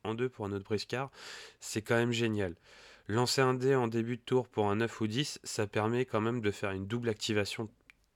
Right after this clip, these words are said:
avec beaucoup de chance, fin-, finir et commencer. Donc ça peut permettre de se mettre en, en position un peu risquée.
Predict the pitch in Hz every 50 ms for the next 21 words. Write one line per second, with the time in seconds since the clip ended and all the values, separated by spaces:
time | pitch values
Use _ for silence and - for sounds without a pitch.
0 | _ _ _ _ _ _ _ _ - 113 110 104 95 101 104 120 123 - - 123
1 | 110 - - - 131 147 - - _ _ - - - - _ _ _ - - -
2 | 110 101 95 95 - _ _ _ - - 113 110 117 120 120 110 - - - 107
3 | 107 104 101 - 107 98 95 95 - - - 139 - - - - - - - -
4 | - - _ _ _ _ _ _ _ _ _ - - - - 117 113 123 123 -
5 | - 117 104 - - 123 117 110 - 117 113 113 117 123 120 110 101 - - -
6 | 113 113 - - - 92 90 90 92 - - 107 101 - 110 107 107 107 - -
7 | 117 107 104 - 95 95 95 92 - - - 147 151